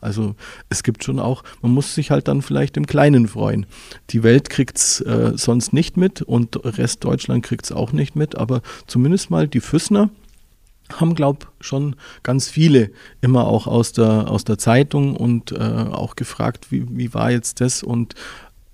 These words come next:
haben sich über die Jahre schon immer mehr auch fürs Curling interessiert. Hat man auch gesehen, als die Europameisterschaft in Füssen war, äh, siebenundneunzig und zweitausendsieben,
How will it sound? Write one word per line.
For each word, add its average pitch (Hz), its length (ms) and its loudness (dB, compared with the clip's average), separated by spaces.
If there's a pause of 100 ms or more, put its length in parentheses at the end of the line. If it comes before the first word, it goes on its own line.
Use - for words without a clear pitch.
(160)
haben 127 200 6
sich 143 420 0
über 120 200 0
die 110 140 -4
Jahre 120 400 -2
schon 135 260 -2
immer 143 320 0
mehr 120 280 -2
auch - 100 -6
fürs - 240 -8
Curling 113 340 -4
interessiert. 110 640 -8 (400)
Hat - 180 -2
man 135 120 2
auch - 180 2
gesehen, 127 440 4 (260)
als 117 280 2
die 110 380 4
Europameisterschaft 117 1080 0
in 98 100 -2
Füssen 160 340 0
war, 147 220 2 (420)
äh, 107 260 0
siebenundneunzig 127 760 2
und 113 180 -2
zweitausendsieben, 110 920 0